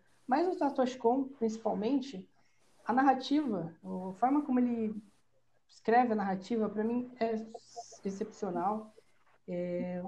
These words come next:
o traço também do, das animações é muito bom, muito bem desenhado. É, a fotografia mesmo tem uns planos muito bonitos. Tem aquele plano dela matando o cara, que de fundo tá aparecendo ela no telão.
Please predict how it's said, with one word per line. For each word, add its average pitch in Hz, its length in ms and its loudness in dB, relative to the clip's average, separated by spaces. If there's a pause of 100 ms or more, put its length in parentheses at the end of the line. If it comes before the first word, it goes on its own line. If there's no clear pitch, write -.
o 214 80 -6
traço 208 420 4
também 196 320 -4
do, 180 240 -4
das 180 160 -6
animações 180 480 -6
é 180 120 -8
muito 196 360 -2
bom, 190 180 -4
muito 202 340 -10
bem 190 140 -6
desenhado. 185 600 -8 (560)
É, 175 400 0
a 214 100 2
fotografia 247 600 2
mesmo 226 260 4
tem 226 140 -4
uns 240 100 -2
planos 240 300 2
muito 247 260 0
bonitos. 214 600 0
Tem 233 100 4
aquele 254 240 2
plano 254 300 2
dela 226 340 10
matando 202 760 0
o 190 80 -2
cara, 190 440 2 (120)
que 214 160 0
de 196 160 2
fundo 214 520 0 (340)
tá 202 100 8
aparecendo 202 640 0
ela 196 160 6
no 196 160 -2
telão. 190 580 4